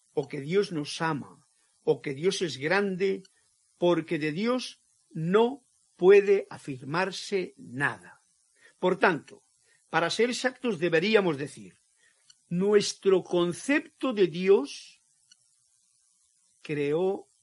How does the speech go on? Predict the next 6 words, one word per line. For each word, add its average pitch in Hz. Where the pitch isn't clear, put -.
el 135
mundo. 143
Nuestro 202
concepto 233
de 170
Dios 214